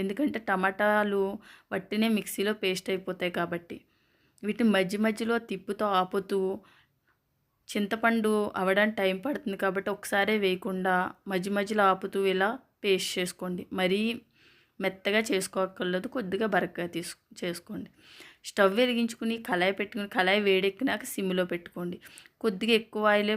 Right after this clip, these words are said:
పడుతుందండి పికిల్ కాబట్టి, నేను ఒక ఎనిమిది స్పూన్ల వరకు ఆయిల్ వేసుకున్నాను. ఆరు ఎల్లుల్లిపాయ రేకులు పొట్టు తీసి దంచి వేసుకున్నాను.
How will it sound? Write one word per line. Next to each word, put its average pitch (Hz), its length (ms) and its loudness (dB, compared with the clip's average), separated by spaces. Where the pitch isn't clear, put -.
పడుతుందండి 190 560 -2
పికిల్ 190 360 -2
కాబట్టి, 185 400 0
నేను 202 260 0
ఒక 202 200 -4
ఎనిమిది 196 260 2
స్పూన్ల 185 340 -2
వరకు 202 280 -2
ఆయిల్ 180 240 2
వేసుకున్నాను. 175 520 -8
ఆరు 202 280 6
ఎల్లుల్లిపాయ 220 480 -2
రేకులు 220 340 -2
పొట్టు 190 260 -4
తీసి 220 240 -4
దంచి 190 320 -2
వేసుకున్నాను. 185 600 -4